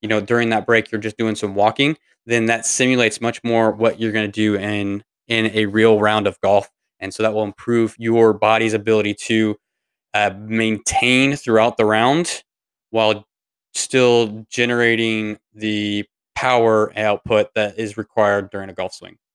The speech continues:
That is pretty much the basics of, of what you need in a program and what I wanted to cover today. Uh, hoping to get, like I said, hoping to get a couple of guys here talking about, uh,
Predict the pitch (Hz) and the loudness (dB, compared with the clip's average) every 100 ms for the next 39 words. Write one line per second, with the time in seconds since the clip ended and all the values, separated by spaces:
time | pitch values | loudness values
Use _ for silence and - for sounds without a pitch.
0 | _ _ _ _ - - _ _ _ _ | _ _ _ _ -20 -20 _ _ _ _
1 | _ _ _ _ _ _ _ _ _ _ | _ _ _ _ _ _ _ _ _ _
2 | _ _ _ _ - 143 175 156 - 147 | _ _ _ _ 0 2 2 0 0 2
3 | 156 151 143 - 120 120 120 - 123 - | 2 2 0 -2 -2 0 0 -2 -6 -6
4 | - 120 120 113 110 - - 123 113 117 | -8 -2 2 2 0 -4 -6 -6 -4 -4
5 | 127 131 123 123 117 110 120 113 120 123 | -4 -2 0 0 -2 -2 -2 -2 0 -2
6 | 123 110 110 110 110 107 113 110 101 117 | -2 -2 -2 0 0 0 -2 -4 -6 -4
7 | 117 113 104 110 113 123 135 - 110 107 | -4 -4 -2 2 4 2 -2 -6 -2 -2
8 | 101 127 131 117 117 117 110 113 110 - | -2 -4 -4 0 2 2 0 -6 -6 -2
9 | 113 113 123 135 120 113 120 117 113 113 | -2 -2 -6 -4 -2 -2 -2 -2 2 0
10 | 107 120 113 110 - 110 113 110 117 113 | 0 0 0 2 0 0 -2 -2 2 4
11 | 107 - _ _ _ 104 | 2 -4 _ _ _ -12